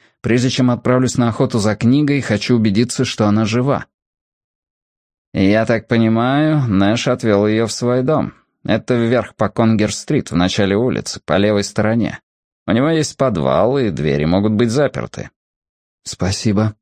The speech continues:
«Вам не стоило бы пропускать зрелище на площади», сказал Фэл. «Но я бы посоветовал выделить пару часов на сон. Если хотите, могу кое-что дать вам, чтобы хорошо спалось». «Не стоит,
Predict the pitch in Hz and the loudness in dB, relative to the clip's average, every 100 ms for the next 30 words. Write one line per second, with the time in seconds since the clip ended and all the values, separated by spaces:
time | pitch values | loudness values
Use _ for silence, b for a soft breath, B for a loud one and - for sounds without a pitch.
0 | _ _ _ _ _ _ _ - 165 190 | _ _ _ _ _ _ _ -6 0 0
1 | 202 190 175 160 - - 151 160 165 156 | 2 2 0 -2 -2 0 2 2 2 2
2 | 139 135 123 120 117 - 135 123 117 123 | 2 0 0 0 -2 0 -2 0 0 0
3 | 123 113 - 120 117 - 165 139 - 64 | 0 0 0 0 0 0 0 0 -2 -6
4 | 50 50 - - - 101 92 87 - 82 | -4 -4 -6 -10 -2 0 0 0 0 0
5 | 76 - _ _ _ _ - 220 220 170 | 0 -4 _ _ _ _ -6 -2 0 0
6 | 143 135 - 127 151 - 135 120 127 120 | 0 -2 0 0 0 2 2 2 2 2
7 | 117 - 107 104 101 - 92 - 98 - | 0 0 0 2 0 -4 -4 -2 -2 0
8 | 98 87 - 52 - _ _ _ _ _ | 0 -2 -6 -8 -8 _ _ _ _ _
9 | 76 104 - 113 110 101 101 - 185 143 | -2 0 0 -2 -2 0 -2 0 -2 0
10 | 90 - 92 87 110 127 175 - 82 69 | -2 -2 -2 -2 -2 0 -2 -2 -4 -4
11 | - - 110 104 104 - 80 - 95 90 | -4 -4 -2 0 0 -2 -6 -2 0 0
12 | - - - - _ _ _ _ _ _ | -2 -6 -10 -14 _ _ _ _ _ _
13 | - 117 123 117 - 139 101 - - | 0 2 2 0 -2 -2 -2 -4 -16